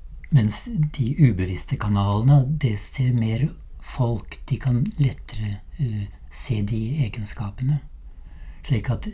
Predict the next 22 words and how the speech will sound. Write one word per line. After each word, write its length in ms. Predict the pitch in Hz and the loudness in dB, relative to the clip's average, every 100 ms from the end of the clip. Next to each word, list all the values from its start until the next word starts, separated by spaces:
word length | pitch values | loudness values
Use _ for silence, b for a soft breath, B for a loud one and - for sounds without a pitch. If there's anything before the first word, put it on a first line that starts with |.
| - | -2
livsreisen 960 | 139 104 - - 110 104 - 127 147 185 | 0 0 0 0 0 0 4 6 6 4
går 180 | 113 113 | 2 0
jo 80 | 117 - | -4 0
til 120 | 143 | 2
en 60 | 107 | 2
viss 140 | 104 | 0
grad 220 | - 110 | -2 0
ut 160 | 104 101 | 0 -2
på 120 | - 131 | -2 0
å, 220 | 139 107 104 B B B B | 0 -2 -4 B B B B
å 160 | - 110 | 0 0
bli 380 | - 208 - 104 | 0 -2 -2 -2
bevisstgjort 680 | 101 104 98 - - 127 - | 0 0 -2 -6 -2 -2 0
om 120 | 117 107 | -4 0
sine 360 | 123 104 113 | 2 4 4
ubevisste 640 | 147 104 95 98 95 - 143 | 4 2 0 -6 -8 -4 -2
sider, 540 | 143 110 127 175 160 - 254 | -2 -2 0 0 -4 -8 -8
sine 400 | 170 - 123 117 98 | -6 -4 -2 -2 0
ubevisste 400 | 101 98 - - | -2 -4 -8 -6
kanaler, 720 | 104 117 151 151 147 160 - B B B - | 0 4 6 6 4 2 -2 B B B 0
og, 340 | 143 113 120 B B B B - | 2 2 -2 B B B B -2
og 260 | 147 131 | 0 0